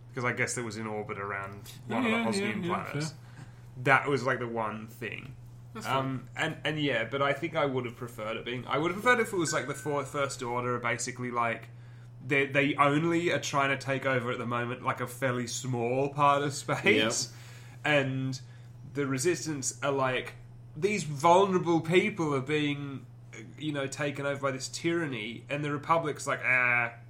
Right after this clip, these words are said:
Speaker 1: whatever. We're too
Speaker 2: <laughs>
Speaker 1: busy rebuilding from the ashes of the Empire and stuff. We don't, who cares?
Speaker 2: Yeah.
Speaker 1: Whatever." And Leia's like, "No, that's bullshit."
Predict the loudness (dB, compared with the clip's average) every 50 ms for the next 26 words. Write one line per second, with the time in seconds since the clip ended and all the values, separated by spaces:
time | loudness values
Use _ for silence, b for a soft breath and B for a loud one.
0 | -18 -18 -18 -18 -8 -2 2 4 4 4 4 4 2 2 2 2 2 2 2 2
1 | 2 4 6 6 4 6 6 4 2 2 4 2 2 4 4 2 2 2 2 2
2 | 2 2 2 2 4 4 4 4 2 -2 -2 -4 -6 -4 -4 -2 -2 -2 -2 -4
3 | -4 -8 -6 -6 -6 -6 -6 -4 -4 -2 -4 -4 -2 0 0 2 2 0 -2 -4
4 | -6 -8 -8 -4 -2 -2 -2 -2 -4 -6 -8 -6 -4 -2 -2 -2 -2 -4 B B
5 | B B -4 -2 0 0 0 0 -2 -6 -12 -14 -14 -14 -8 -4 -2 0 2 2
6 | 2 2 0 0 -4 -4 -6 -10 -8 -8 -4 -2 2 2 2 2 2 0 -2 -4
7 | -4 -6 -8 B B B B B 0 4 4 4 4 2 -2 -4 -6 -6 -10 -14
8 | -14 -16 -18 -18 -16 -10 -4 -2 0 0 0 -2 -4 -6 -6 -6